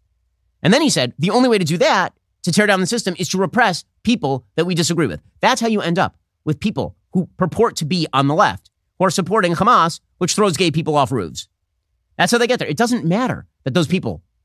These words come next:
from Hamas would throw the gay leftists off the roofs. That doesn't matter. Is, Queers for Palestine only exists as a group because of this ideology that you're either a member of the oppressor class or a member of the oppressed class, and that's all that matters in life. That's also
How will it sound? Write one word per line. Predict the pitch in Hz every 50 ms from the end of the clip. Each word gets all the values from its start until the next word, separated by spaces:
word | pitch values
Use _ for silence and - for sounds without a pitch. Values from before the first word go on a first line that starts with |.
| _
from | - 165 175 175
Hamas | 165 185 180 131 - - - - _
would | - 160 165
throw | 123 185 254 254 175 120 101 87 -
the | -
gay | 143 - 180 170
leftists | 165 165 - - 160 - -
off | 143 131 -
the | 185
roofs. | 202 208 151 95 -
That | 135 147
doesn't | 196 202 202 214
matter. | 233 269 214 107 - - - _ _ _ _ _ _ _ _ _ _ _ _ _ _ _ _ _ _ _ _ _ _ _ _ -
Is, | 139 175 - - 123 _ - -
Queers | - 202 254 285 247 -
for | 240
Palestine | 185 185 190 190 196 - - 190 180 165 -
only | 165 170 185 208 220 185
exists | 156 151 127 - 180 147 -
as | - 139 127
a | 143 139
group | 139 202 - 76 73 - _ _ _ _ _
because | - 160 - - 165 202 180 127 101 92 - -
of | 143 131 135
this | 147 196 196 - - -
ideology | 143 156 147 139 123 113 110 107 - - 62 - - _ -
that | 131
you're | 139 135 139 143
either | 123 156 160
a | 147
member | 139 151 160 196 220 226
of | - 139 107
the | 110
oppressor | 104 - - 190 202 - 220
class | - - 220 226 220 214 - - -
or | 143
a | 151
member | 147 147 151 165
of | 123 120
the | 110 113
oppressed | 101 - - 160 143 - - -
class, | - 120 90 65 - -
and | 107
that's | 110 104 -
all | - - 151 165 170
that | 165 -
matters | 147 135 123 120 120 113 - _ _ _ _ _ _ _ -
in | 156 160 151
life. | 139 104 65 - - _ _ _ _ _ -
That's | 175 180
also | - 285 269 - 190 160 143